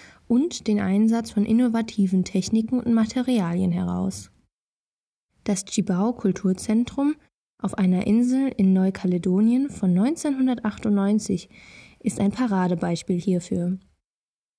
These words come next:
Auf einem länglichen Gebäude stehen zehn bis zu achtundzwanzig Meter hohen, aufrecht zum Landesinneren gebogenen Schalen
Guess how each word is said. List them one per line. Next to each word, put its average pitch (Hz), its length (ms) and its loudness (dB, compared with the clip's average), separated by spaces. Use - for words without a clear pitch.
Auf 220 260 -4
einem 202 260 2
länglichen 262 640 2
Gebäude 196 540 2
stehen 202 560 0
zehn 233 440 2
bis - 220 -2
zu - 160 -6
achtundzwanzig 226 800 -2
Meter 180 420 -2
hohen, 220 480 2
aufrecht 277 840 -4
zum 196 180 0
Landesinneren 240 1120 2
gebogenen 190 640 2
Schalen 180 580 -2